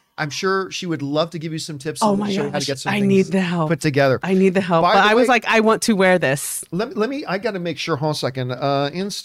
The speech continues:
Speaker 1: Instagram and cosplay. Let me see if I got this right.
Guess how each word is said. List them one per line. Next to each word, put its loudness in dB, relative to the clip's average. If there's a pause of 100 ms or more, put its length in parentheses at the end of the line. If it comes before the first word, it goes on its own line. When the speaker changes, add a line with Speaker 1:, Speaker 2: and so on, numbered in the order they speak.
(120)
Speaker 1:
Instagram -4
and -6 (220)
cosplay. -2
Let -4
me -6
see -8
if -6
I -2
got -2
this -6
right. -4